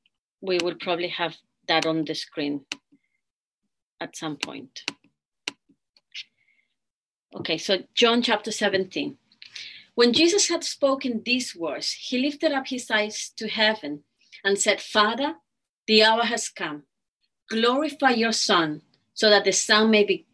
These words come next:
may glorify you, since you have given him authority over all flesh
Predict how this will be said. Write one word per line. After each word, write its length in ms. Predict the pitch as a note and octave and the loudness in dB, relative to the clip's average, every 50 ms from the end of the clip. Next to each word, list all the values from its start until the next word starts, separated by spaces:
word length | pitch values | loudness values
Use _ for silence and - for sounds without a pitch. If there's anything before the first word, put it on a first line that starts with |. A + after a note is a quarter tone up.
| _ _ _ _ - | _ _ _ _ 2
may 180 | G#3 G3 F3 | 4 4 4
glorify 600 | E3+ G3 G3 G3 G3 G3 G3+ G3+ - - F#3 E3+ E3 | 6 6 6 8 8 6 6 4 2 2 4 4 4
you, 260 | D3+ C#3 - - - _ _ _ _ - - - - - | 2 0 -6 -12 -14 _ _ _ _ -20 -18 -18 -14 -6
since 260 | - A#3+ A3+ G#3+ A3 | 0 2 2 4 4
you 100 | B3+ B3+ | 4 2
have 240 | B3 C#4+ C4+ - - | 4 2 0 0 0
given 300 | - C#4+ C#4+ C#4+ D#4+ D#4 | 2 2 4 4 4 2
him 240 | C#4 - D#4 C#4 C4+ | 2 4 4 2 2
authority 600 | B3+ - - B3 A#3+ B3 B3 A#3+ - C4 B3 G#3+ | 2 0 0 4 4 4 4 4 2 -2 -4 -2
over 320 | - G3+ G3 F#3 F#3 F3+ - | -2 -2 0 0 0 0 4
all 240 | - A3 A#3+ C4+ C4+ | 4 4 6 6 4
flesh 540 | C4+ - - A3+ F#3+ D3+ - - - - | 2 -2 0 0 2 2 0 -2 -8 -14